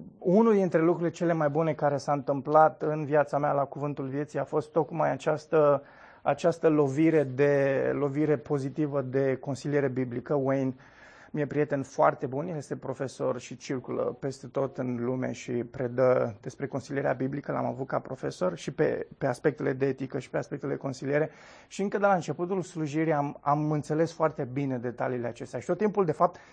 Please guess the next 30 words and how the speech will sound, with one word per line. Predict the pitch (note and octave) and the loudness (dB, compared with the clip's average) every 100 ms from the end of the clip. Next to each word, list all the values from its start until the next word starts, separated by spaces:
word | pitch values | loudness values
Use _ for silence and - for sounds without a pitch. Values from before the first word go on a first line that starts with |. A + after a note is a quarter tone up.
| - - | -20 -14
mi | E3 | -10
se | C#3+ D#3 | -6 -2
părea | C#3+ D#3 | 0 0
ciudat | D3 D3 D3+ B3 B3 | 0 0 4 4 2
în | F3 D#3+ | -2 -2
conflicte | - D#3+ F3+ F#3+ F#3+ | -4 -6 -4 0 2
pe | F3 E3 | 2 0
care | D#3+ D#3 | 4 4
le | D3+ | 4
aveam | C#3 D#3 E3 | 4 2 0
chiar | D#3+ E3 D#3+ | 0 0 0
cu | D#3+ D3 C3 | -2 -6 -4
frați | - C#3 - | -2 -2 -2
păstori, | C#3 - F#3 E3 E3 _ _ _ _ _ _ _ _ _ - - - - | -12 0 4 4 2 _ _ _ _ _ _ _ _ _ -20 -20 -16 -4
că | G3+ | 0
nu | G#3+ | 2
se | A3 | 0
folosește | B3 A#3 A3 G#3+ A#3+ - G#2+ F2+ - _ _ _ - - | -2 0 0 0 -4 -4 -8 -10 -12 _ _ _ -20 -10
această | B2 C#3+ C#3+ - | -4 -2 0 -2
expresie, | C#3 - - C#3 A2 A#2 G#2+ - _ _ _ | -4 -4 -2 -2 -2 -6 -8 -12 _ _ _
"Te | - | -4
rog | C#3+ | -2
frumos | C#3 C#3+ C#3 | -2 -2 -4
să | C3 | -4
mă | C3 B2 | -4 -2
ierți". | B2 F#2+ - - _ _ _ - - | -2 -4 -8 -20 _ _ _ -20 -16
Ci | |
mai | - D3+ | -4 -2
degrabă, | C3 C3 E3+ D3+ D3 D3 | -2 0 0 2 0 0
"Măi, | D#3+ E3 D3 | 0 0 -2